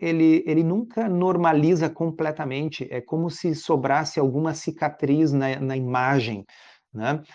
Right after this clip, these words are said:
da gordura no fígado que a pessoa já teve. Eu me lembro de pelo menos um caso que fez a ressonância magnética pra mensuração da gordura hepática e tava normal,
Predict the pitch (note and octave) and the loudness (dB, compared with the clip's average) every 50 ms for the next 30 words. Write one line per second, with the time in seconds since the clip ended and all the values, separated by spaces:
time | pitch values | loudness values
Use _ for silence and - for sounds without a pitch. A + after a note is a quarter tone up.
0 | - _ _ - B2 A#2 C3 C3 C#3+ C#3+ C#3 C#3 B2+ B2+ D3 D3 C#3+ C#3 B2+ - | -20 _ _ -8 -2 0 2 2 4 4 4 4 4 2 2 2 2 0 -2 -4
1 | - - D#3 C#3+ D3 C#3 C#3 C#3+ C#3 C#3+ C3+ - - D#3 C#3+ C3+ A#2+ G#2+ A2 B2 | -6 -4 -4 -2 -2 -2 -2 -4 -6 -6 -8 -6 -4 -4 -2 -2 -4 -4 -2 -2
2 | C3 C#3 C#3 - - C3+ C3 C3 A#2 A2 A2 G#2+ - - - _ _ _ - B2+ | -2 -2 -2 0 0 2 2 2 0 -2 -6 -10 -12 -18 -20 _ _ _ -8 -4
3 | C3 C3+ C3 D#3 E3 E3+ E3 D3+ D3+ D#3 D#3+ D#3 D3 D3 D3 D#3 E3 E3+ D#3+ C#3 | -2 -2 0 0 0 -2 -2 -2 -2 -2 -2 0 0 0 -2 -2 -2 -2 -2 -2
4 | C#3+ D#3+ F3+ F#3+ F#3 - D3 C#3 C#3+ E3 F3 D3+ C3 A#2+ G#2+ - - _ _ _ | -2 -4 -4 -6 -4 -2 -2 0 0 0 -2 -4 -6 -8 -8 -10 -14 _ _ _
5 | _ _ _ - - C#3+ C#3+ - - - D3 D3+ E3+ E3 D#3+ - - - - C#3+ | _ _ _ -4 -4 -4 -4 -4 -2 0 2 2 2 0 -2 -6 -12 -4 0 0
6 | C#3 B2+ B2+ C#3+ D3 D3 - C#3+ C3 C3+ D3+ D3+ - - D#3 C#3+ C#3 C3 B2 B2 | 0 0 0 -4 -4 -4 -6 -6 -6 -4 -6 -6 -6 -6 -4 -4 -2 -4 -4 -4
7 | B2+ C#3 D3 C#3+ - - - C#3 C#3 - - C#3 C3 C#3 D3+ D#3 D3 D3 D3+ E3 | -6 -6 -6 -8 -8 -8 -8 -8 -8 -4 -2 0 2 2 2 2 2 0 0 -2
8 | D3+ - - E3 C#3+ C3 B2 - - - C3 C#3 C#3 C3 B2 A#2+ B2 A#2+ A#2 B2+ | -4 -2 0 2 2 2 0 -4 -8 -6 -4 -2 -2 -2 0 0 -2 0 0 0
9 | C3 B2+ A#2 - - B2 B2 C#3+ D3+ - - - C3+ C3 - - C#3+ C3+ C3+ C#3+ | 0 0 0 -2 0 0 0 0 -2 -4 -4 -4 -4 -4 0 0 0 2 2 2
10 | C#3 C#3 C#3 C#3 C3+ C3 B2+ A#2+ A#2 A2 - | 0 2 0 0 2 0 0 0 -2 -4 -8